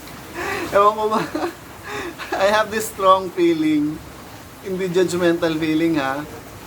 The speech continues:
Kayo nang bahalang mag, ano. <laughs> And ayun, guys, na, nagtataka lang ako na, isipin nyo, guys, ang dami-dami niyang taong, especially dun sa Davao,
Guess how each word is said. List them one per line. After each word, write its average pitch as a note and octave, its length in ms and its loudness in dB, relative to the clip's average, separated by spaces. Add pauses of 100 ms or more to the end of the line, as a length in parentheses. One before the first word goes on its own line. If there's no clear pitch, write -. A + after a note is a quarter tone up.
(560)
Kayo G3+ 220 4
nang A3 160 2
bahalang G3 480 4
mag, F3+ 180 -4
ano. F3 380 2 (680)
<laughs> D4+ 720 -8
And A3 140 0
ayun, C4+ 240 4
guys, A#3 240 0
na, C#4 160 0 (160)
nagtataka F4 540 0
lang G#3 180 -2
ako D#3+ 240 0
na, E3 240 2 (960)
isipin A3 480 0
nyo, F3 80 2
guys, C3 320 0 (400)
ang A#3 80 0
dami-dami A#3+ 560 2
niyang G#3+ 160 -8
taong, E3+ 640 2 (960)
especially E3+ 480 2
dun D3+ 160 0
sa C#3 400 2
Davao, B2 400 0